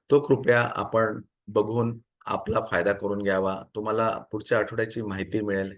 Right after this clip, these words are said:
हा एक अवेअरनेस असतो. पुढच्या आठवड्यात आपल्यासोबत काय, जे काही चांगले किंवा जे काही आपल्यासोबत, अ, चांगले गोष्टी होणार आहे किंवा नाही होणार आहे, त्याबाबत माहिती मिळते व सतर्क,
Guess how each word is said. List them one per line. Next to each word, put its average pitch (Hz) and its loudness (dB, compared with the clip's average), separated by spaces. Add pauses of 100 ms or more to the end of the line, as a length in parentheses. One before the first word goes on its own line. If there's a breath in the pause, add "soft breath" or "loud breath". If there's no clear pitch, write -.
हा 117 2
एक 117 0
अवेअरनेस 127 4
असतो. 98 -4 (480 soft breath)
पुढच्या 127 2
आठवड्यात 123 2
आपल्यासोबत 110 -4 (180)
काय, 107 0
जे 110 -2
काही 120 -2
चांगले 107 -2
किंवा 104 -2
जे 101 0
काही 107 0
आपल्यासोबत, 104 -4
अ, 101 -4 (120)
चांगले 104 2
गोष्टी 101 -4
होणार 98 0
आहे 98 4
किंवा 101 2
नाही 98 0
होणार 92 -2
आहे, 90 -4 (420 loud breath)
त्याबाबत 117 6
माहिती 101 2
मिळते 113 2
व 110 6
सतर्क, 127 0